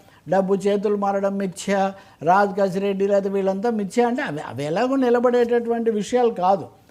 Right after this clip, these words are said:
మీరు అంతకుముందు కేసులు పెట్టారు, వీళ్ళు కేసులు పెడుతున్నారే, కోర్టులో తేలేవి తేలుతాయి. కానీ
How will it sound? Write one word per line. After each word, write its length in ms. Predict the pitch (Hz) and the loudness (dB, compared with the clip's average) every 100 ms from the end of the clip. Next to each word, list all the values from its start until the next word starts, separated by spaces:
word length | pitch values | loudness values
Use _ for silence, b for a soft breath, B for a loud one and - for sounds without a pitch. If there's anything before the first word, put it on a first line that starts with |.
| b b b b | b b b b
మీరు 200 | 156 180 | -2 0
అంతకుముందు 440 | 131 120 226 285 | -2 -4 -2 0
కేసులు 360 | 247 277 269 277 | 4 4 4 2
పెట్టారు, 420 | 269 247 262 262 | 2 2 0 0
వీళ్ళు 380 | 277 269 294 285 | -2 -2 -2 -2
కేసులు 420 | 254 254 247 262 | 2 2 2 -2
పెడుతున్నారే, 640 | 226 220 226 254 247 285 | -2 -2 -2 -2 -2 -4
కోర్టులో 520 | 311 254 277 269 311 285 | -4 0 -2 -2 0 2
తేలేవి 440 | 254 254 269 262 | 4 4 6 4
తేలుతాయి. 500 | 247 240 240 247 233 | 4 4 4 2 2
కానీ 400 | 233 220 214 | 0 0 -2